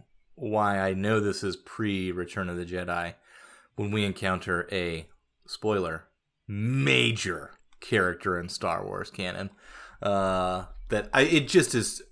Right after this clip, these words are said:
so choice what happens here. I can't wait to get to it. Um, but yes, this is pre Return of the Jedi,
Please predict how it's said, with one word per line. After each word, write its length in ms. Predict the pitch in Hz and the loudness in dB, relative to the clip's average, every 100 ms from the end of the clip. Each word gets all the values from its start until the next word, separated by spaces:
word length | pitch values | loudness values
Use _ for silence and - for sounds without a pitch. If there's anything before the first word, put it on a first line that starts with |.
| - | -8
so 400 | - - 180 135 | -4 2 6 6
choice 360 | - 101 98 | 4 0 0
what 100 | 104 | -2
happens 340 | 98 95 95 95 | -2 -2 -2 -2
here. 100 | 98 | -2
I 40 | |
can't 240 | 95 107 98 | -2 -4 -4
wait 140 | 95 | -6
to 60 | 90 | -4
get 180 | 95 - | -6 -2
to 100 | 90 | -4
it. 140 | - - - - - - - | -4 -10 -20 -20 -20 -20 -6
Um, 480 | 117 104 98 95 92 - | 0 4 4 2 -4 -4
but 120 | 147 | 2
yes, 260 | 127 95 - | 4 2 2
this 220 | - 147 | 2 2
is 360 | 160 165 165 127 | 4 6 6 2
pre 440 | - - 165 156 | -10 -2 2 2
Return 360 | 151 139 143 127 | 2 -2 0 -2
of 80 | 113 | 0
the 80 | 101 | 0
Jedi, 500 | 98 98 95 92 | 2 4 4 2